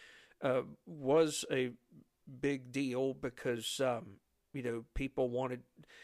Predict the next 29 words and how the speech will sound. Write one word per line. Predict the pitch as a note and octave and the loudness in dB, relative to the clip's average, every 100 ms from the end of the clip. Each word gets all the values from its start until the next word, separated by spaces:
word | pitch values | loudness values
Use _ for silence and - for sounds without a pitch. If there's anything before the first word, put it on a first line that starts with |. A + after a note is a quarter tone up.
| - - | -14 0
for | E3 | 4
one, | F3 D#3+ D#3 | 6 6 2
you | |
know, | C#3 C#3+ C#3 | 0 0 0
traveling | - D3 D3 C3+ | 4 4 4 2
by | B2 | 0
horse | B2+ C#3 C#3 - | 0 0 0 0
and | B2+ | -2
buggy | C3+ C#3 C3 B2+ | 2 2 0 -4
wasn't | A#2+ A#2+ A#2 A#2+ | 0 0 0 0
always | A#2 A#2+ B2 - | 0 0 -2 -4
reliable, | A#2+ A#2 D3 C#3 A#2+ A#2 A#2+ | -2 2 4 4 2 0 0
but | B2 A#2+ | -2 -4
moving, | C3 C#3 D3 C#3+ C3+ C3 - - - - | -2 0 2 0 -6 -8 -16 -20 -10 -2
uh, | A2+ B2+ | 0 0
via | C#3 C#3+ B2 | 2 2 2
waterway, | B2 C#3 F3 C3 A#2+ A#2 A#2+ C3 A#2+ - _ _ - | 2 4 4 2 0 -2 -2 -4 -8 -16 _ _ -4
really | C#3+ E3 D#3 | 4 6 4
in | B2+ | 2
a | |
sense | A#2+ C#3 B2+ - | 0 -2 -2 -6
prior | - C3+ C3+ C3+ | -2 0 2 2
to, | B2+ - B2 B2 | 0 -2 0 0
uh, | C3+ | 0
the | A#2+ | 0
railroads, | B2+ C3 D#3+ D3 B2 B2 A#2+ C3 - - - - - _ - | 0 2 4 4 2 0 -2 -6 -6 -8 -14 -20 -20 _ 0
uh, | C3 A#2 - _ - - _ _ _ _ _ _ - - | 2 2 -2 _ -20 -20 _ _ _ _ _ _ -20 -16
taking | - C#3+ C#3 C3+ C3 | -4 -4 -2 -2 4
over, | D#3+ F3+ C3 G#2+ G#2 | 6 6 4 -2 -2